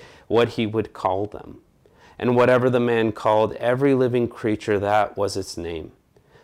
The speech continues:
The man gave names to all livestock and to the birds of the heavens and to every beast of the field. But for Adam, there was not found a helper fit for him.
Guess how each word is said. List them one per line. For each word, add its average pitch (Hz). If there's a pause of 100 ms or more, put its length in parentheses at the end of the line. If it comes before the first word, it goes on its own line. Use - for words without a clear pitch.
(100)
The 113
man 113
gave 113
names 101
to 107
all 113
livestock 98
and 98
to 104
the 95
birds 110
of 101
the 98
heavens 101
and 95
to -
every 117
beast 110
of 98
the 98
field. 85 (640)
But 110
for 123
Adam, 107
there 107
was 101
not 104
found 90
a 92
helper 92
fit -
for -
him. -